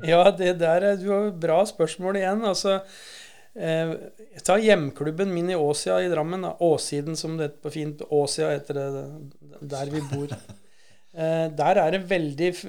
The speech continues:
eh, der er folk, altså, guttefotballen der er veldig flinke. Altså, alle kompisene mine har på en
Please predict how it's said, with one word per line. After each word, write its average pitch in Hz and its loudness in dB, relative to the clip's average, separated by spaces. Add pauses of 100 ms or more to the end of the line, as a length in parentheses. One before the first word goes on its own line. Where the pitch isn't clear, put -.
eh, 170 -2 (100)
der 151 2
er 196 2
folk, - -2
altså, 160 -4
guttefotballen 160 -4
der 165 4
er 170 -2
veldig 160 -4
flinke. 139 -8
Altså, 156 -2
alle 156 0
kompisene 156 -8
mine 143 -6
har 147 -10
på 160 -10
en - -2